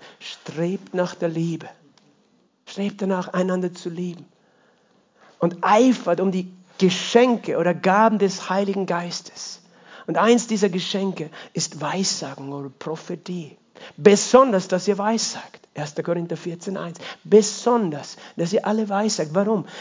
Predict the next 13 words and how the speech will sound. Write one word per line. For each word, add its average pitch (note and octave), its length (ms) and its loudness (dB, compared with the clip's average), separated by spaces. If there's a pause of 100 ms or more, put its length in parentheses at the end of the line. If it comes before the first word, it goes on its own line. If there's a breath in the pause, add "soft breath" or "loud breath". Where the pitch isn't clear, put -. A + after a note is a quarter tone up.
(120 loud breath)
Weil F3+ 140 0
Gott G#3+ 280 -2
möchte, E3+ 440 -2
dass D#3+ 340 -6
wir G#3 300 -4
einander F3 640 -6 (720 soft breath)
mit C#3+ 280 -4
dem, G#3 220 2
was G3+ 160 -2
aus F3 140 -2
unserem F3+ 260 -4
Mund F#3 340 -2
kommt, - 240 -16